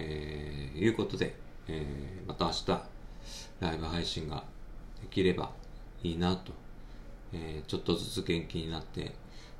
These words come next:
来年こそは、なんかいい年にしたいなと思っています。モルダーでした。ありがとうございます。いつも聞いてくださって、コメントがと-、めっちゃ嬉しいです。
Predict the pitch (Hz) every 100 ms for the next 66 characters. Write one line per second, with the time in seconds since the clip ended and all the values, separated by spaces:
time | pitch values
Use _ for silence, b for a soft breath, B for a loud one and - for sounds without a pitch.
0 | - 87 87 87 87 87 87 - - 107
1 | 139 127 95 - - - - - - -
2 | 78 80 78 85 90 87 78 78 78 -
3 | 92 87 98 104 - - - - B B
4 | B B - 85 80 - - 71 80 -
5 | - - - - - - - - - 85
6 | 80 73 85 78 - 90 - - - -
7 | 82 78 76 76 82 85 92 95 - -
8 | - - - - 85 - - - - -
9 | - - - - B B B - 98 95
10 | 92 87 90 - - - 92 90 104 92
11 | 87 - 85 78 76 73 - -